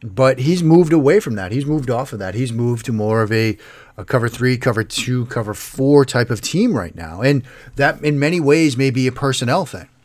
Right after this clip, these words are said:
You know, with the trade of Gilmore, now what you have in the secondary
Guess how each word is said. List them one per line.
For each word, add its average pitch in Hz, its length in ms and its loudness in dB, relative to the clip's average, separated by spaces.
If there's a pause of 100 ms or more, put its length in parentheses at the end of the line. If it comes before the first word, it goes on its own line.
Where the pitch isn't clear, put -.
(1400)
You 123 80 -4
know, 110 120 -4
with 110 320 -6 (260)
the 123 80 -8
trade 165 260 2
of 127 120 -2
Gilmore, 139 480 0
now 123 180 0
what 135 160 0
you 127 80 -6
have 123 220 0
in 117 60 -4
the 113 60 -6
secondary 113 720 -2